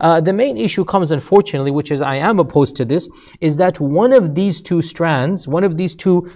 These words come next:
paradigms has essentially taken over or eclipsed, if you like, the fatwa scene, and, uh, especially social media, especially, you know, Islam websites that are answering Q and A about Islam. These types of websites, they, they give, uh, positions that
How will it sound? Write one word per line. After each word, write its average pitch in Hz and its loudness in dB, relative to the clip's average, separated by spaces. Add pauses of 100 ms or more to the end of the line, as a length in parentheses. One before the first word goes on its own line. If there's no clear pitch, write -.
paradigms 175 2 (220)
has 175 0
essentially 202 0
taken 196 -2
over 170 4
or 156 2
eclipsed, - 0 (180)
if 156 0
you 156 4
like, 175 4
the 165 0
fatwa 156 2
scene, 143 -2 (300)
and, 185 2
uh, 170 0
especially 202 -2
social 175 2
media, 147 4
especially, 190 0 (200)
you 151 -2
know, 156 2
Islam 165 0
websites 151 0
that 139 0
are 139 6
answering 151 -2
Q 156 0
and 143 2
A 143 0
about 131 0
Islam. 208 -4
These 208 -2
types 185 -4
of 156 0
websites, 190 -2
they, 208 4 (280)
they 190 4 (140)
give, 202 2
uh, 151 2
positions 156 -2
that 165 0